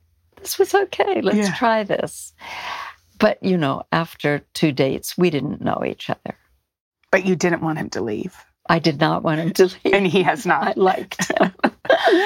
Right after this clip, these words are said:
Speaker 1: And that liking turned into real love.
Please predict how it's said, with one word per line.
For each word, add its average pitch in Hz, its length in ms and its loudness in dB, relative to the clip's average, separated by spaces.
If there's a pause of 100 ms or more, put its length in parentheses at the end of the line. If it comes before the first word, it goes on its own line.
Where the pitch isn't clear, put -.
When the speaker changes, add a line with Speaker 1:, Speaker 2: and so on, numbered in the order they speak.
(380)
Speaker 1:
And 202 260 0
that 196 260 0
liking 170 840 0
turned 151 380 0
into 143 320 -2
real 151 720 0 (680)
love. 143 580 0